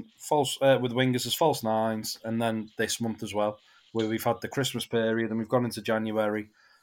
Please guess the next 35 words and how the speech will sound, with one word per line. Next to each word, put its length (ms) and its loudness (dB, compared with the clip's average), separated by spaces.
We've 120 -6
had 200 0
six 280 -2
weeks 260 -2
to, 340 0
to 100 -8
prepare, 600 0
and 380 2
it's, 200 -6
it's 160 -2
similar 260 0
to 100 -2
Wolves. 340 2
I 60 0
said 200 0
in 120 4
one 80 2
of 60 -2
the 140 -4
podcasts 420 -2
that 160 2
the 60 -4
Wolves 360 2
kick-off 420 0
straight 300 0
after 180 -4
the 60 -2
World 280 0
Cup, 260 -2
it 100 -8
was 160 -2
slow, 540 2
it 140 -6
was 160 -8
lazy, 760 -2